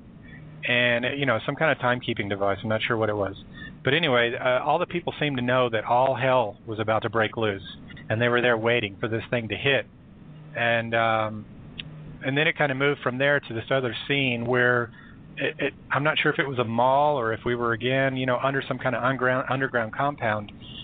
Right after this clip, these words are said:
but there were, there were a lot of people there, and, uh, they were moving about pretty normal, you know, nothing major going on. And then all of a sudden, uh, there was, like, this demonic creature. I don't know what it was. It just,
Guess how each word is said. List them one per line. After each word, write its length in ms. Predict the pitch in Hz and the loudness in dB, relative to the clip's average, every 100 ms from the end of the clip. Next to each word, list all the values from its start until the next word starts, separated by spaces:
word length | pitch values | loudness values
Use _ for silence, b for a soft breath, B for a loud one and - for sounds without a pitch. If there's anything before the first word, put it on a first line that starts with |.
| - | -4
but 100 | 127 | 0
there 160 | 135 127 | 2 4
were, 200 | 120 113 | 2 2
there 120 | 127 | 2
were 100 | 120 | 2
a 60 | 107 | 2
lot 240 | 113 127 | 4 2
of 60 | 123 | 2
people 260 | 127 120 | -4 -2
there, 340 | 110 107 104 101 B B B - | 0 0 0 -4 B B B -2
and, 280 | 120 117 | 0 2
uh, 160 | 113 113 | 4 4
they 100 | 123 | 4
were 100 | 127 | 2
moving 280 | 123 135 139 | 2 0 2
about 320 | 123 127 139 - | 2 2 2 0
pretty 200 | 175 156 | 0 0
normal, 480 | 117 135 123 101 101 - | 2 2 2 -2 -6 -6
you 100 | 127 | -2
know, 140 | 110 | 0
nothing 480 | 110 127 135 127 113 - - | 0 0 0 -4 -6 -10 -2
major 260 | 120 123 | 0 0
going 260 | 117 113 113 | 2 2 2
on. 180 | 123 131 | 0 0
And 100 | 120 | 0
then 120 | 120 | 0
all 120 | 120 | 2
of 80 | 117 | 0
a 80 | 113 - | -2 0
sudden, 400 | 123 117 113 110 - B B - 113 | 0 0 -8 -10 -14 B B -8 -2
uh, 340 | 113 113 110 - | 0 2 0 0
there 140 | 131 | 0
was, 100 | 135 139 | 0 0
like, 200 | 120 - | -2 -2
this 100 | 104 - - - - - - - - - - 113 | -8 -10 -16 -18 -20 -18 -18 -18 -18 -18 -10 -2
demonic 380 | 120 127 143 110 | 0 2 2 0
creature. 400 | 127 117 101 104 | -2 -2 -4 -2
I 60 | |
don't 120 | 123 | 0
know 80 | 110 | 0
what 160 | 104 110 | 0 0
it 80 | 101 | 0
was. 160 | 101 | -2
It 100 | 110 | -2
just, 160 | 101 - | -4 -8